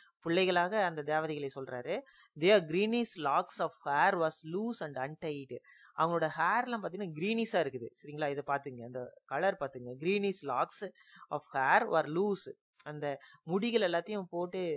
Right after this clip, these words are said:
அஹ், உம், கொண்டைகள்லாம் போட்டு நல்லா முடிச்செல்லாம் போட்டு வைக்கல.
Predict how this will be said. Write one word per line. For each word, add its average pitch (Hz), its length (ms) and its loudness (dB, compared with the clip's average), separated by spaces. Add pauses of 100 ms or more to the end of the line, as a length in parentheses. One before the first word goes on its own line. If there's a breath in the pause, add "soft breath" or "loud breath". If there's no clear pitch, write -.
(160)
அஹ், 147 300 -6 (120)
உம், 147 260 -14
கொண்டைகள்லாம் 170 500 -4
போட்டு 165 280 -4
நல்லா 160 220 -4
முடிச்செல்லாம் 165 480 -6
போட்டு 151 200 -6
வைக்கல. 131 260 -6